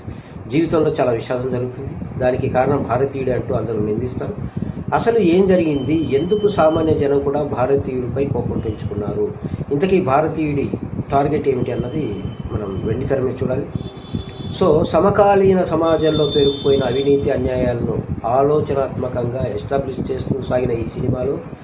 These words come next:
భారీ తారాగణంతో పాటు అద్భుతమైన విజువల్స్, భారీ యాక్షన్ ఎపిసోడ్స్ వంటి అంశాలు సినిమాకి స్పెషల్ అట్రాక్షన్గా నిలిచాయి. సేనాపతిగా కమల్ హాసన్ ఎప్పట్లాగే తన యాక్టింగ్తో ఆకట్టుకున్నారు.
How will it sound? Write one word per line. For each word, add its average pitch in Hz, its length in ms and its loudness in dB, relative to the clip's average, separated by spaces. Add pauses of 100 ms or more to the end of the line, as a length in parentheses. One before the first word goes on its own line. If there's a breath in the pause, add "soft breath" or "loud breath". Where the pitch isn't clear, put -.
(420 loud breath)
భారీ 170 220 6
తారాగణంతో 147 640 4
పాటు 131 240 -4
అద్భుతమైన 131 540 0
విజువల్స్, 117 600 -2 (520)
భారీ 139 220 4
యాక్షన్ 127 300 0
ఎపిసోడ్స్ 120 440 -2
వంటి 113 180 -4
అంశాలు 120 320 0
సినిమాకి 117 480 -4
స్పెషల్ 139 360 -2
అట్రాక్షన్గా 123 500 -4
నిలిచాయి. 127 360 -2 (480 loud breath)
సేనాపతిగా 165 640 4
కమల్ 139 320 2
హాసన్ 127 400 -2
ఎప్పట్లాగే 123 500 -2
తన 107 140 -2
యాక్టింగ్తో 110 520 -4
ఆకట్టుకున్నారు. - 840 -6